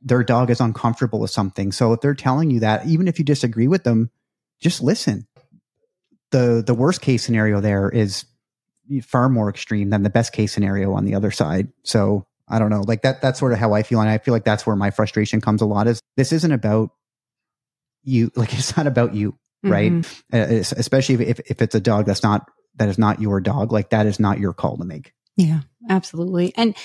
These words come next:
Speaker 2: and you know what? I get that sort of knee-jerk response too of someone saying to you, especially if you consider yourself someone who really loves dogs or who maybe is good or, like, skilled with dogs.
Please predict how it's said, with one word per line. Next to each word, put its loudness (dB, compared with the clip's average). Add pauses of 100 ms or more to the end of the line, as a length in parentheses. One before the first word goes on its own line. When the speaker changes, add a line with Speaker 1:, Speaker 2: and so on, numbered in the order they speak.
(180)
Speaker 2:
and 2
you 4
know 2
what? 2
I -2
get -2
that 0
sort 0
of -2
knee-jerk 0
response -2
too 4
of 0
someone 2
saying 2
to 0
you, 4
especially 0
if -2
you -4
consider -2
yourself 2
someone 0
who 2
really 0
loves 0
dogs 0
or 4
who 2
maybe 2
is 0
good -2 (120)
or, 0
like, -2
skilled -2
with -8
dogs. -6